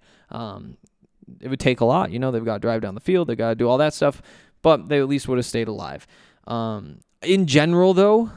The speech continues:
I thought that Brendan did a better job getting the ball out quickly. Um, I, I'll, I'll pull up this number, too, just 'cause I'm curious, um, how long it took him to throw the ball. But, uh,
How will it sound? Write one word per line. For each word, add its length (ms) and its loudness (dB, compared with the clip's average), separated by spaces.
I 140 0
thought 260 0
that 160 -2
Brendan 480 -4
did 200 -2
a 60 4
better 240 0
job 320 -4
getting 220 -4
the 80 -6
ball 220 -2
out 160 -2
quickly. 440 -6
Um, 460 -4
I, 160 -2
I'll, 280 0
I'll 60 0
pull 180 4
up 100 -2
this 180 0
number, 280 -2
too, 220 -4
just 240 -6
'cause 100 -4
I'm 140 -4
curious, 520 -2
um, 380 -4
how 280 -2
long 220 0
it 160 -10
took 280 0
him 240 -2
to 140 -2
throw 240 2
the 80 -4
ball. 380 -2
But, 360 2
uh, 460 -2